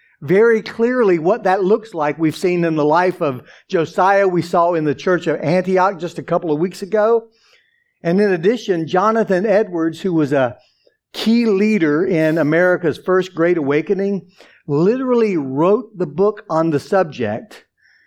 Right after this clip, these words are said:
as he witnessed firsthand what God was doing in our country in the seventeen hundreds. And in that book, he outlined five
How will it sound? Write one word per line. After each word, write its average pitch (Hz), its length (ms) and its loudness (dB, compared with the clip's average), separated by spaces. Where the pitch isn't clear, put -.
as 165 200 0
he 170 100 0
witnessed 185 720 -4
firsthand 185 920 0
what 180 280 -2
God 180 400 2
was 175 300 0
doing 151 500 0
in 170 260 0
our 156 200 0
country 131 720 -4
in 156 160 -2
the 135 60 0
seventeen 143 540 -2
hundreds. 120 420 -2
And 147 160 -2
in 226 280 0
that 214 280 0
book, 185 380 0
he 190 200 0
outlined 180 640 0
five 208 600 2